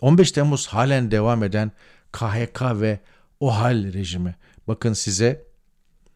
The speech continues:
onu göstereyim. Bir tane örnek sadece. Sevinç Özarslan paylaşmış. Fotoğrafa iyi bakın. Öndeki Nurgül üç aylık, arkadaki Semra Yarış bir aylık hamileyken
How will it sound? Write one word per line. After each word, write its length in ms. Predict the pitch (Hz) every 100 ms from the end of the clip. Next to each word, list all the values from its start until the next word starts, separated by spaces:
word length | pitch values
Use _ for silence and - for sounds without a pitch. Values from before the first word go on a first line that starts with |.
| _ _ -
onu 200 | 110 104
göstereyim. 680 | 104 - 107 101 117 87 78 - _ _ _ _ _ - _ _ - - _ _ - - - - -
Bir 100 | 175
tane 220 | 98 104
örnek 320 | 104 73 80
sadece. 460 | - 64 - - - - _ - - _ -
Sevinç 600 | - 113 120 127 - - -
Özarslan 580 | 117 113 110 - 120 113
paylaşmış. 720 | 87 82 71 - 85 - - - - - -
Fotoğrafa 680 | 131 127 196 196 - 101 - - - 123
iyi 220 | 143 139
bakın. 340 | 104 - 90 76 _ _ _ _ - - - -
Öndeki 640 | 120 131 127 - 165 151 123
Nurgül 420 | 120 113 139 151
üç 240 | 143 -
aylık, 360 | 101 98 143 -
arkadaki 760 | 110 110 120 113 - 147 135 -
Semra 520 | 113 - 117 113 117 113
Yarış 400 | 110 117 - 110
bir 140 | 123
aylık 320 | 107 101 98
hamileyken 680 | 104 104 107 110 98 139